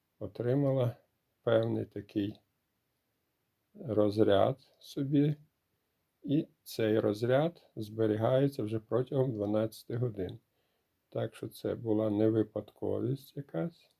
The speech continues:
От, з цим треба буде продовжити ці експерименти, тому що от зараз я візьму, поміняю полярність і подивимося, чи міняє стрілка, йде в другу сторону.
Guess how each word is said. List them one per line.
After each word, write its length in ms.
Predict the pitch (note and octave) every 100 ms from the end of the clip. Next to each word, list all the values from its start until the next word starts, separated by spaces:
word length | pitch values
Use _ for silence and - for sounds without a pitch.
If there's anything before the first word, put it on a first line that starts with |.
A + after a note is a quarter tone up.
| _ _ _ _ _ _ _ _ -
От, 380 | - D#3 - _ -
з 160 | -
цим 220 | B2+ B2
треба 300 | G#2+ G#2+ G#2+
буде 220 | A#2 G#2 G2
продовжити 840 | - A#2 G#2+ G#2+ G2 F#2+ G2 -
ці 180 | - G#2+
експерименти, 1040 | G2 - - G#2 G#2+ G#2+ G#2+ A2+ - D#3 F3 _ _ _ _ _ _ _ _ _ _
тому 300 | - A2+ A2+
що 220 | - A2
от 100 | F#2+
зараз 360 | G#2+ G#2+ G2 -
я 80 | A2
візьму, 240 | G2+ A2+ - - _ -
поміняю 640 | G#2+ A2+ A2 G#2 G2+ G2+ -
полярність 540 | A2+ B2 D3+ C#3 -
і 40 | B2
подивимося, 560 | B2+ C3 C3 B2+ -
чи 260 | A2+ - A#2+ -
міняє 320 | G#2+ A#2 G#2+
стрілка, 460 | - - C3 C#3 A2
йде 180 | G#2+
в 80 | A2+
другу 280 | A2 A2 B2
сторону. 600 | - - G#2 G2+ G2+